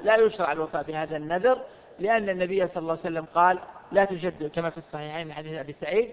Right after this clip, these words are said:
"لا تشد الرحال إلا إلى ثلاثة مساجد". وهنا شد رحل، آه، و-، و-، و-، والنبي صلى الله عليه وسلم أخبر بأنه لا تشد الرح-، الرحال إلا لثلاث مساجد،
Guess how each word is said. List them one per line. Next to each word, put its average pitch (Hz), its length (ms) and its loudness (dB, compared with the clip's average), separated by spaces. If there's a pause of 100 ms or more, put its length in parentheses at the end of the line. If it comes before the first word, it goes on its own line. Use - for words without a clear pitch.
(260)
"لا 202 120 6
تشد 180 380 -6
الرحال 160 420 -2
إلا 185 480 4 (140)
إلى 175 380 0
ثلاثة 165 480 -6
مساجد". 139 500 -12
وهنا 190 480 4 (760)
شد 165 260 2
رحل، 208 500 4 (540)
آه، 147 460 2
و-، 151 160 -2
و-، 151 360 2
و-، 143 600 0
والنبي 170 460 0
صلى 170 140 -6
الله 160 220 -2
عليه 170 120 0
وسلم 165 80 -6
أخبر 175 340 0
بأنه 165 300 -4
لا 196 100 6
تشد 196 340 -2
الرح-، 165 440 -2
الرحال 165 420 0
إلا 165 140 -2
لثلاث 165 420 -2
مساجد، 202 420 2